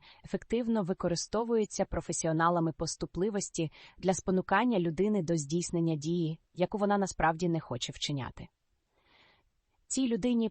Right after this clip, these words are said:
просто говорять, що багато або всі члени колективу згодні підкоритися вимогам. І багато хто погоджується зробити, як усі. Принцип соціального доказу працює за наявності двох факторів:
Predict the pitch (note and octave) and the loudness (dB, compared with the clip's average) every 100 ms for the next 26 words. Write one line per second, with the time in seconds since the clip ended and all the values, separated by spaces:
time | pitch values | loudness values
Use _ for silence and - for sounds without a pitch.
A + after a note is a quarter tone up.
0 | - - A3 - F3+ E3 F3 A#3 G3 D#3+ | -4 -4 -4 -2 -4 -4 -2 0 0 -2
1 | - - E3+ D#3 D#3 F#3+ - D#3 - E3 | -4 -2 0 2 4 2 2 -2 -2 -2
2 | D#3 - E3+ - E3+ D#3 D3+ D3+ D3+ - | -4 -4 -2 0 0 -2 -2 -4 -6 -4
3 | B3 A3+ F#3 C3+ F3+ G3 G#3+ E3 - E3+ | -4 -2 -4 -2 -2 0 -2 -4 -6 -4
4 | D#3 D#3+ F3 E3+ D3 D#3 C#3+ C3 A#2 - | -4 -6 -6 -4 -2 -2 -2 -4 -10 -14
5 | _ _ _ _ _ - F#3 F#3 A3 A#3 | _ _ _ _ _ -4 0 2 2 0
6 | - A#3+ A3+ E3 F3+ D3+ C#3+ C3+ C#3 C#3 | -2 -4 -2 0 0 0 -4 -4 -6 -4
7 | C#3+ E3+ F3 C3+ C3 B2+ D3 - A#2+ A2+ | -2 -2 -2 -4 -4 -6 -6 -6 -8 -12
8 | - B3+ C4+ - - G#3 - F#3 F3+ E3+ | -2 2 2 0 -2 -2 4 4 6 4
9 | E3 C#4 - A3 A#3 F#3 - A#3+ C4 F#3+ | 4 2 2 -2 0 0 0 0 0 2
10 | F3 E3 E3 F#3+ G3+ - E3 D3+ F3+ - | 2 4 2 2 0 -2 -4 0 0 2
11 | D#3+ B2+ - A2+ - - | -2 -2 -8 -12 -12 -16